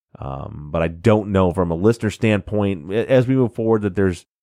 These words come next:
there's a lot you can do. The biggest thing for Sandy is to just help keep her spirits up. Write to her, let her know you care,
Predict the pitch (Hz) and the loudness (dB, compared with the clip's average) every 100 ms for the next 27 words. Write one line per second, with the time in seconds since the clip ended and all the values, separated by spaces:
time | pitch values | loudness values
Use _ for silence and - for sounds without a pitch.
0 | _ _ 92 98 90 98 92 117 98 90 | _ _ 0 0 4 2 2 -2 -4 -4
1 | 85 95 82 78 104 110 - 101 95 - | 0 0 0 0 0 0 0 -2 -2 -2
2 | 92 98 92 - - 107 117 107 87 80 | 2 2 0 -6 -4 0 2 2 0 -2
3 | 76 _ _ _ - 82 - 85 87 - | -6 _ _ _ -4 -4 -4 -4 -4 2
4 | 101 113 - - 104 - 95 95 - 95 | 2 2 -2 -4 -4 -2 0 0 -2 2
5 | 92 82 - 78 78 73 _ _ _ _ | 2 2 -2 -4 -2 -4 _ _ _ _
6 | - 82 82 90 98 107 101 92 90 87 | -14 -10 0 4 4 2 -2 2 4 2
7 | - 85 85 92 101 92 92 85 80 90 | -2 -6 0 2 4 4 2 0 -2 -2
8 | 85 80 78 | 0 0 -4